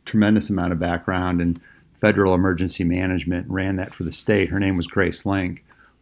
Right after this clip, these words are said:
We anticipated, uh, being hit very hard. We put a plan in place. We put quarantine in place. We inspected.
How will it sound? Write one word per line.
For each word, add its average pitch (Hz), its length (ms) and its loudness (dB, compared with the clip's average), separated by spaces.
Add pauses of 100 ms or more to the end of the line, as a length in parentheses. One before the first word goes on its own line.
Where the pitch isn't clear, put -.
We 135 200 8
anticipated, 107 1300 2
uh, 87 300 -4 (320)
being 95 280 -2
hit 95 300 -4
very 101 380 2
hard. 80 320 -8 (840)
We 104 100 2
put 101 200 0
a 98 60 2
plan 101 320 0
in 92 80 -2
place. 95 540 -2 (120)
We 104 120 -2
put - 200 -6
quarantine 92 580 -2
in 87 120 -2
place. 85 560 -6 (760)
We 98 140 -2
inspected. 92 840 -2